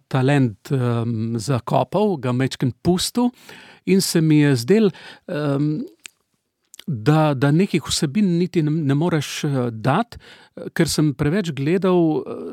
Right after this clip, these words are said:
na, na stvari tako racionalno, ne.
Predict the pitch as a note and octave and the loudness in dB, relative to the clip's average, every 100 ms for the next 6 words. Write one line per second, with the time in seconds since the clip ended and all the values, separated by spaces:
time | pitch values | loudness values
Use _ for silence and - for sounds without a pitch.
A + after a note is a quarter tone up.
0 | A#3 A3+ D3 C#3 C#3+ C#3 C#3 - C#3 D3 | -10 -2 2 4 4 2 2 0 0 0
1 | D#3 C3 E3 D3+ D#3 C#3+ C3+ - B2 B2+ | 0 -2 0 0 0 -4 -2 0 2 4
2 | C#3 B2 G#2 G#2 A2+ | 2 2 0 -2 -2